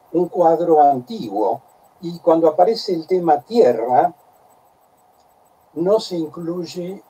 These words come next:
el agua, cuando también el agua es productora, tanto es en la pesca, en la relación de,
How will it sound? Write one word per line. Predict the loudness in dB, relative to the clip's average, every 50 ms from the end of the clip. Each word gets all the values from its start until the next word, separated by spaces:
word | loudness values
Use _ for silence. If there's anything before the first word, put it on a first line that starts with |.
| _
el | -8 -8 -4 -2 0
agua, | 0 0 0 -2 -6 -6 -6 -6 -6 -6 -8 _ _ _ _ _ _ _ _ _
cuando | -4 -4 -2 -4 -6 -6
también | -6 -6 -6 -6 -8 -6 -4 -4 -4 -4 -4 -6 -10 -14 -16 _ _ _ _ _ _ _ _ _ _ _ _ _
el | -8 -4 0 2
agua | 4 4 4 2 0 2 2 2 2 0 -2 -6
es | -8 -8 -8
productora, | -8 _ -8 -8 -8 -8 -10 -6 _ 2 2 4 4 2 0 0 -2 -4 0 4
tanto | 4 4 4 2 -4 -6 -2 0 2 2
es | 2 0 -2 -6 -10 -16 _ _ _ _ _ _
en | -12 -6 -2
la | 0 0 0 0
pesca, | 0 -4 -4 -4 -8 _ _ -2 -2 -2 -2 -4 -8
en | -10 -10 -10 -8 -4
la | -2 -2 0 0
relación | -2 -2 -6 -6 -6 -6 -6 -6 -2 2 2 2 2 2 -4 -6
de, | -4 -2 0 0 -2 -2 -4